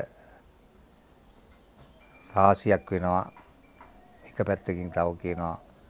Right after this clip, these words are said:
ගොළු රාශියක් කියලා. ගොළු රාශියක් කියලා කියන්නේ මේක නිශ්චල වෙන අවස්ථාවල් තියෙන නිසායි. ඒ වගේම මෙය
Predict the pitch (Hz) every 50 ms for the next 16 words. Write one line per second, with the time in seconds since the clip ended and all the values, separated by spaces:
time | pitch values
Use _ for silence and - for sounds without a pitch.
0 | - - - - - - - - - - - - - - 98 95 98 107 107 107
1 | 110 101 104 98 98 92 - - 101 92 90 - - 92 98 101 98 98 95 92
2 | 92 92 90 87 87 - 95 87 - - - 87 87 85 - 90 85 82 82 87
3 | 85 87 87 90 95 - - - - - - - - - - - - - - -
4 | - - - - - - - - - - - - - - - - - - - 90
5 | 90 90 85 92 90 87 85 - - - - - - - - - - - - -
6 | - - - 98 101 104 104 - - - 120 110 107 104 104 98 104 101 95 90
7 | 87 - - - 101 92 90 90 90 90 87 - 92 87 85 87 82 78 78 87
8 | 80 73 - - - - - - - - - - - - - - - - - -
9 | - - - - - - - - - - - - - - - - - 117 135 143
10 | 147 156 160 165 170 170 170 170 165 156 151 156 156